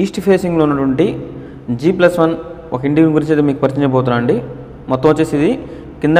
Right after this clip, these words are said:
డబుల్ బెడ్‌రూమ్, అదేవిధంగా పైన డబుల్ బెడ్‌రూమ్ వస్తుంది. దానికన్నా ముందు మీకు అందరికీ ఒక చిన్న రిక్వెస్ట్ అండి, నేను దీంతో పాటుగాను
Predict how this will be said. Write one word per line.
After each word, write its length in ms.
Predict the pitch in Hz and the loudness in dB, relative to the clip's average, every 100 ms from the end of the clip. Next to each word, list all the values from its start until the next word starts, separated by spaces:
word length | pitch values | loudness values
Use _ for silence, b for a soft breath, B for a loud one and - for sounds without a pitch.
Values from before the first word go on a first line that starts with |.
| 165 | 4
డబుల్ 200 | 151 143 | 4 2
బెడ్‌రూమ్, 300 | 139 139 143 135 | 0 0 0 2
అదేవిధంగా 400 | 135 135 139 220 - - - | 2 2 2 0 -2 -10 0
పైన 220 | 135 151 147 - | 2 4 0 0
డబుల్ 180 | 131 135 | 2 2
బెడ్‌రూమ్ 260 | 135 127 127 | 2 0 0
వస్తుంది. 300 | 120 120 139 254 - - B B B B - 131 | -2 -2 -2 -2 -6 -14 B B B B -6 2
దానికన్నా 360 | 143 151 160 185 | 4 4 4 2
ముందు 200 | 170 165 | 2 0
మీకు 120 | 160 151 | 0 0
అందరికీ 240 | 139 151 147 | 2 2 0
ఒక 40 | 139 135 | -2 -2
చిన్న 180 | 135 135 | 0 0
రిక్వెస్ట్ 300 | 139 131 131 | -2 -2 -2
అండి, 160 | 123 208 - - - - - - - - - - - - | 0 -2 -6 -16 -18 -20 -20 -20 -20 -20 -20 -20 -8 2
నేను 160 | 156 180 160 | 4 4 2
దీంతో 200 | 160 160 | 4 4
పాటుగాను 400 | 160 165 160 156 | 4 4 4 2